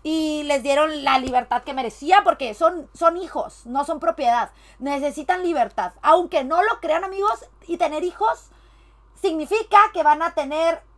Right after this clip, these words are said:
van a traer a otro ser humano a este mundo que no les pertenece y que al final del día van a hacer lo que quieran, les guste o no les guste. Lo siento.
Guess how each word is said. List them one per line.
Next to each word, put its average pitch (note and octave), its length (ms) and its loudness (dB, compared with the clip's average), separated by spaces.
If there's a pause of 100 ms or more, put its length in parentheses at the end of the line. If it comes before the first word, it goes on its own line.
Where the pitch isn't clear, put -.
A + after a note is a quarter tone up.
(240)
van D#4+ 180 6
a E4+ 60 -4
traer C4+ 180 0
a C4 80 4
otro G4 180 -2
ser A4+ 160 -4
humano E4+ 280 -2
a - 40 2
este D4+ 200 -4
mundo C#4 440 -6
que D4+ 120 2
no C4+ 180 0
les E4+ 180 0
pertenece A3 580 -8 (220)
y E4+ 100 -2
que F4+ 80 4
al E4+ 80 4
final D4+ 220 -2
del D#4 120 0
día D#4+ 160 2
van D4 120 2
a - 20 0
hacer D4 200 -4
lo C#4 120 -4
que G3+ 80 -14
quieran, A#3+ 360 -4 (120)
les C4+ 260 0
guste D#4+ 480 -2
o A#3 160 -6
no A#3+ 380 -6
les G3+ 260 -8
guste. - 460 -14 (760)
Lo C#4 120 0
siento. F#4+ 640 4